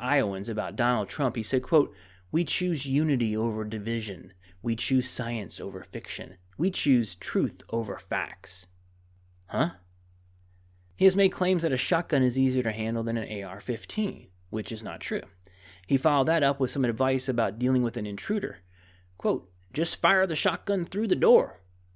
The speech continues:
Well, hopefully it isn't your eighteen-year-old coming home from a date. During that same exchange, he said, quote, "I said to Jill," referring to his wife, "'If there's ever a problem, just walk out on the balcony here, walk out and put that double-barrel shotgun and fire two blasts outside of the house.'"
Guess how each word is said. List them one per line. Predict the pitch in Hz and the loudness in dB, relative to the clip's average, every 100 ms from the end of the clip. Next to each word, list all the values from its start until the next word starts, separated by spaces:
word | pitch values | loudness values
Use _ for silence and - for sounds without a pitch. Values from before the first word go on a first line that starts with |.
| _ _ _ _ _ _ - | _ _ _ _ _ _ -8
Well, | 226 | 0
hopefully | 180 220 - 156 139 | 2 2 4 4 6
it | |
isn't | 147 156 139 | 4 2 0
your | 139 | 0
eighteen-year-old | 151 - 151 139 131 123 104 - - | -2 -4 -2 0 2 0 -2 -8 -4
coming | 139 127 | 0 0
home | 139 139 | 2 0
from | 127 104 | -2 -6
a | |
date. | 95 160 131 - - - - _ _ - | -2 0 0 -6 -20 -20 -20 _ _ -4
During | 135 160 | 0 0
that | 180 240 | 0 0
same | 151 135 | 0 -2
exchange, | - - 110 127 139 - - - | -4 -6 -2 0 -2 -6 -18 -6
he | 135 | -4
said, | - 135 117 113 | 0 2 0 -2
quote, | - 160 139 - - - - | -2 2 2 0 -18 -20 -8
"I | 143 | -2
said | - 208 | 2 4
to | 170 | 2
Jill," | 131 147 151 104 | -2 0 0 0
referring | 120 110 127 110 | -4 -4 -2 -2
to | 107 | -4
his | 101 | -4
wife, | 120 120 104 - - - - - | -2 -2 -4 -10 -16 -16 -20 -12
"'If | - | 0
there's | 156 190 | 8 8
ever | 202 190 | 8 6
a | 170 | 4
problem, | 208 190 135 107 | 4 4 2 0
just | 156 147 | -6 0
walk | 175 156 | 2 2
out | 180 175 | 2 0
on | 165 | -2
the | |
balcony | 147 160 170 170 156 | 0 0 0 0 0
here, | 170 170 - - | 0 0 -4 -10
walk | - 180 175 180 | -2 0 2 4
out | 170 170 139 | 4 4 0
and | 127 | -2
put | 180 165 | -2 0
that | 151 139 | 0 0
double-barrel | 170 165 147 156 175 139 | 0 0 0 0 0 0
shotgun | - 156 - 170 170 | -4 -4 -4 -4 -4
and | 131 | -6
fire | - 160 143 | -4 -2 -2
two | 135 - 190 | -4 -4 -4
blasts | 143 156 143 156 147 | -2 -2 -2 -4 -4
outside | 147 - 156 147 139 | -4 -4 -2 -2 -2
of | 135 | -6
the | 117 | -6
house.'" | - 131 - - - | -2 -2 -2 -8 -12